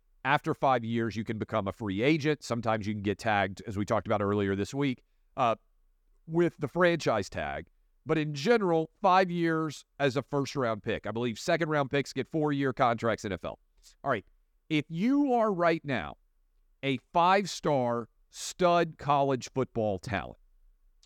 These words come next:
you can sign a monster N I L deal as a senior in high school to be applied with for you, uh, to go, uh, be a freshman,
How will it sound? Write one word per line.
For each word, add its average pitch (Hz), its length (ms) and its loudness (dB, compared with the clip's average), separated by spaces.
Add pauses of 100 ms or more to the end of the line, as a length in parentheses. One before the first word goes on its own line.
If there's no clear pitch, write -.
(340)
you 233 340 2
can 220 280 2
sign 90 640 0 (420)
a 135 120 2
monster 190 800 0
N 165 160 0
I 156 240 2
L 123 220 0
deal 80 400 -6 (340)
as 127 180 -2
a 127 120 0
senior 190 580 0
in 180 80 0
high 131 240 0
school 95 500 -6 (320)
to 165 180 -2
be 143 180 0
applied 156 800 2 (160)
with 131 340 0 (520)
for 196 260 4
you, 160 520 0 (1120)
uh, 127 240 2
to - 120 -6
go, 147 540 2
uh, 123 320 2
be 135 160 -2
a 127 60 0
freshman, - 340 -6